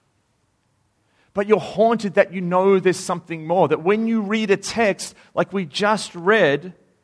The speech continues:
"I will give them an undivided heart," you know that your heart in some ways is divided.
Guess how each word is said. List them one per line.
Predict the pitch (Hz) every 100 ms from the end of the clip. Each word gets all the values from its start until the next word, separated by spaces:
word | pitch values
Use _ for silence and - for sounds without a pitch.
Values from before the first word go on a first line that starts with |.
| _ _ _ _ _ _ _ _ _ -
"I |
will | 196 196
give | - 214 175
them | 208
an | 180 -
undivided | 196 208 185 165 180 175
heart," | 147 208 190 -
you | 220
know | 208 190 226 196
that | 175
your | 175 175
heart | 175 202 170
in | 160
some | - 175
ways | 170 165
is | 151
divided. | - 127 127 110 82